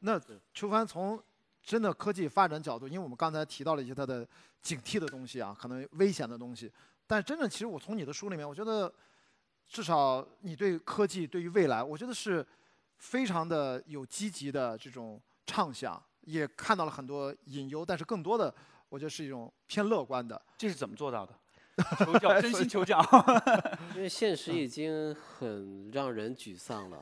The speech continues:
Speaker 3: 所以如果我们再写一个特别黑暗、特别悲观的故事，那谁看呢？你要，
Speaker 2: <laughs>
Speaker 3: 现实还不够糟心吗？大家其实还是需要一些光明、一些温暖的东西。
Speaker 1: 嗯。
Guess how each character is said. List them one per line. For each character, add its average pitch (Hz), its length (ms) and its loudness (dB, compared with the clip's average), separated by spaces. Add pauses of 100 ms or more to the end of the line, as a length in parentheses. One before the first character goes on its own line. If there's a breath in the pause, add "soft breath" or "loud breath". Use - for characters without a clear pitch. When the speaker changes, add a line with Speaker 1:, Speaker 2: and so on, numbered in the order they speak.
Speaker 3:
所 143 220 0
以 147 40 6
如 151 180 2
果 151 120 6
我 113 60 6
们 127 100 -2
再 151 160 4
写 117 240 -2
一 110 40 -2
个 127 140 -2
特 143 180 -8
别 131 240 -2
黑 143 180 -2
暗、 131 180 -2
特 131 160 -12
别 120 160 -4
悲 131 200 -2
观 139 260 -2
的 135 80 -4
故 110 180 -8
事， 104 200 -14
那 123 240 -8
谁 110 220 -10
看 160 380 -6
呢？ 98 240 -8
你 110 140 -14
要， 120 80 -8
Speaker 2:
<laughs> - 720 0
Speaker 3:
现 170 180 -2
实 151 120 -4
还 147 100 2
不 143 100 -8
够 160 140 0
糟 143 200 0
心 139 220 -6
吗？ 117 240 -6
大 127 100 -8
家 127 120 -4
其 127 200 -12
实 131 60 -10
还 120 160 -6
是 147 140 -10
需 165 160 -6
要 160 120 4
一 135 60 2
些 143 140 -2
光 156 260 -2
明、 120 160 -4
一 123 80 -6
些 131 140 -8
温 156 180 -4
暖 127 160 -4
的 92 80 -10
东 147 240 -10
西。 110 240 -14
Speaker 1:
嗯。 117 180 -18